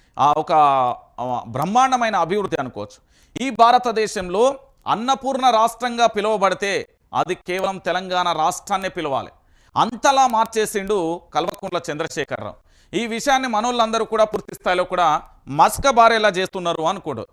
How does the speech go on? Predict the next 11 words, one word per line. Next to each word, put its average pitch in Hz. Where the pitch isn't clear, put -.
కానీ 220
ఈరోజు 233
కాంగ్రెస్ 254
వచ్చిన 233
తర్వాత 240
వరి 202
వండలే 220
రేవంత్ 202
రెడ్డి 196
జీ. 175
నువ్వు 240